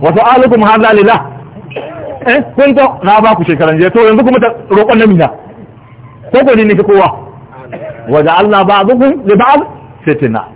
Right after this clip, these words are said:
Allah ya ce mun sanya sashen ku su zan fitina ga sashi. Wa sahih, an jarabe wanda Allah ya lau bil marid ga wanda bai da lahiya. Wanda Allah ya lau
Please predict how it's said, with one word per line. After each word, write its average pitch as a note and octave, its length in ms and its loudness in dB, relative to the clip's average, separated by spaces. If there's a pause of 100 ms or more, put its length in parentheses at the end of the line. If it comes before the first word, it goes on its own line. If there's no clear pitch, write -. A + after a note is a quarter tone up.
(340)
Allah F3 180 2
ya E3+ 80 2
ce F3 120 0
mun F#3 200 0
sanya F#3+ 180 2
sashen G3+ 340 2
ku G3+ 80 0 (200)
su F3+ 120 -2
zan G3+ 140 2
fitina F#3+ 300 0
ga F3 120 -2
sashi. B3 280 0 (1160)
Wa A#3 180 2
sahih, A#3+ 280 2 (640)
an C#4 200 2
jarabe A#3 300 2
wanda A#3 240 2
Allah A#3+ 320 2 (120)
ya A#3+ 100 4
lau B3 160 2 (300)
bil C#4 160 -2
marid G3+ 320 0
ga F3+ 60 2
wanda F#3 180 2
bai E3+ 100 2
da D3+ 80 0
lahiya. C#3 300 0 (1700)
Wanda B3+ 400 2
Allah C4+ 300 2 (140)
ya C4 80 4
lau C4 320 0